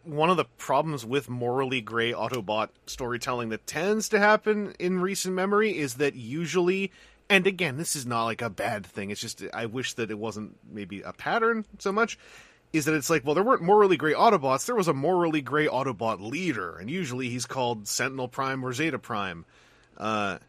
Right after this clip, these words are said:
and, like, that's fine, but, like, it, what made Animated's version, I think, so much more compelling is it wasn't just a leader. It was, it was a top to, it was a top to bottom, multiple voiced decision space.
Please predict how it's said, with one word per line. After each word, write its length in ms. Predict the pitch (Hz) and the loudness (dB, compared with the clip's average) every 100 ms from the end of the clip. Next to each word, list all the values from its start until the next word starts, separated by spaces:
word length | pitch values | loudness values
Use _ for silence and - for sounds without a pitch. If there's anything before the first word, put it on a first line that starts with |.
| _ | _
and, 120 | 127 143 | -6 -2
like, 220 | 143 - | -2 -4
that's 140 | 262 | -6
fine, 460 | - 190 180 131 117 | 2 4 4 2 -2
but, 180 | 127 123 | -2 0
like, 220 | 123 107 - - | -2 -4 -12 -8
it, 160 | 170 | -4
what 160 | 175 202 | -2 2
made 180 | 208 151 | 2 2
Animated's 540 | 127 165 156 135 120 113 | 0 0 0 0 -2 -6
version, 280 | 127 117 | -6 -4
I 80 | 131 | -4
think, 200 | 127 113 | -4 -6
so 180 | - 214 | 0 2
much 180 | 175 156 | 0 -2
more 120 | 135 | -4
compelling 540 | - 104 131 143 120 | -4 -6 -2 -2 -2
is 100 | 117 | -2
it 120 | 143 131 | -2 4
wasn't 420 | 190 175 170 120 | 4 4 0 -6
just 500 | - 110 - - - _ _ _ _ - | -2 -2 -2 -6 -12 _ _ _ _ -2
a 100 | 123 | 0
leader. 420 | 117 113 101 95 | 0 -2 -2 -2
It 100 | 110 | -2
was, 340 | 143 139 113 - | -2 -2 -2 -6
it 80 | 139 | -4
was 340 | 127 123 - 135 | -4 -4 -6 -6
a 80 | |
top 420 | 127 - 160 156 - | -8 -2 0 0 -6
to, 120 | 156 123 - | -10 -10 -8
it 80 | |
was 140 | 127 123 | -6 -6
a 40 | |
top 280 | - 170 175 | 2 2 2
to 60 | 165 | 2
bottom, 420 | 139 139 135 135 - - _ | 4 4 2 -2 -10 -20 _
multiple 640 | 117 143 170 - 156 156 | 0 0 0 0 0 0
voiced 580 | 123 131 139 - - - - _ - | -2 0 0 -2 -8 -14 -18 _ -12
decision 600 | 135 - 165 131 113 104 | -6 -2 -2 -2 -4 -6
space. 640 | 101 - 117 98 - - | -8 -2 0 0 -2 -6